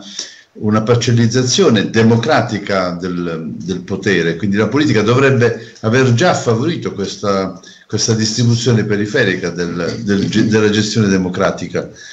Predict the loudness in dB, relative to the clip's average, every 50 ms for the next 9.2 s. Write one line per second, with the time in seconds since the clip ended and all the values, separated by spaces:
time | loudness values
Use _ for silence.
0 | -20 -20 _ _ _ _ _ _ -2 0 2 2 2 2 2 0 2 2 0 0
1 | 2 2 2 2 2 0 0 0 -2 -2 -4 -4 0 0 0 2 2 2 2 2
2 | 2 2 2 2 0 -2 -2 0 0 2 2 2 2 0 0 -2 -2 -2 -2 -2
3 | -2 -4 -4 -2 -2 -2 0 0 0 0 -2 -2 -4 -8 -12 -18 -20 -20 _ _
4 | -4 -2 -2 0 -2 -2 -2 0 -2 0 0 0 0 2 2 0 0 0 -4 -4
5 | -4 -2 -2 -2 -2 0 -2 -2 -2 -4 -4 -4 -2 -4 -2 0 -2 -2 -2 -2
6 | -4 -6 -4 -2 0 0 2 0 -2 -4 -6 -8 -8 -8 -8 -8 -8 -8 -8 -12
7 | -18 -20 -20 _ _ _ -4 -2 -2 0 0 0 2 2 0 0 0 -4 -4 -4
8 | -4 -4 -2 0 0 0 0 -2 -2 -2 -2 -2 -2 -2 -2 -2 -2 -2 -4 -8
9 | -12 -14 -14 -16